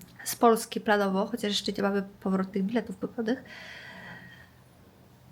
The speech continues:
No ale taka, taka ciekawostka, że właśnie, że w Turcji też się wymieniają prezentami, ale bardziej wszystko to jest podciągnięte pod Nowy Rok, nie pod święta, nie pod te, wiecie,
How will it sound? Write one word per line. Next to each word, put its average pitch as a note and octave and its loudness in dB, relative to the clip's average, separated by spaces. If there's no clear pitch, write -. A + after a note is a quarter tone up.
No D#4+ 6
ale D#4 6
taka, A#3+ 2
taka - -4
ciekawostka, G#3 -2
że G#3 0
właśnie, G3+ 0
że G#3 0
w G3+ -8
Turcji G#3 -4
też A3 -4
się - 0
wymieniają G#3 0
prezentami, D4 0
ale A3 2
bardziej A3 0
wszystko - -4
to G3+ -4
jest G#3 0
podciągnięte G3+ -2
pod - -10
Nowy G3+ 4
Rok, A3+ 4
nie F#3+ -4
pod - -6
święta, A#3+ 4
nie G#3+ 2
pod G3+ -6
te, F#3 2
wiecie, F#3 -4